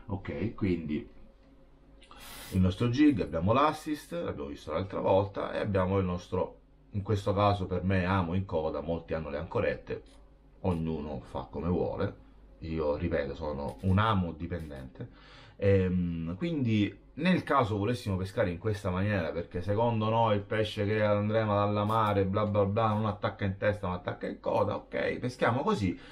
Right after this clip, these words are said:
l'unica cosa che possiamo fare è andare a contare i secondi.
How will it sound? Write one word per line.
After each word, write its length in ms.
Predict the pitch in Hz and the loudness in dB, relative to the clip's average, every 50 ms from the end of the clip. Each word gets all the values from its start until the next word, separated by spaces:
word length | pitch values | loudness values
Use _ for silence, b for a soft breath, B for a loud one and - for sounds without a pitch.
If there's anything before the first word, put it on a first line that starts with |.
| B B B | B B B
l'unica 360 | - 139 156 202 156 139 135 | 2 4 4 6 6 6 6
cosa 200 | 135 143 120 113 | 6 6 4 2
che 60 | 107 | 0
possiamo 340 | 92 131 135 - - 220 196 | -2 -4 -6 -4 -4 -4 -2
fare 420 | 131 117 101 90 87 87 92 - - | -2 0 0 2 2 2 0 -2 -2
è 220 | - 151 151 139 143 | -2 -2 0 0 0
andare 380 | 170 196 185 123 95 92 101 | 0 -2 0 0 0 0 -2
a 40 | 113 | -2
contare 360 | - 180 175 - 98 87 80 | -2 -6 -4 -4 -4 -4 -4
i 20 | 78 | -4
secondi. 400 | - 69 65 58 - - - | -8 -10 -12 -12 -14 -16 -18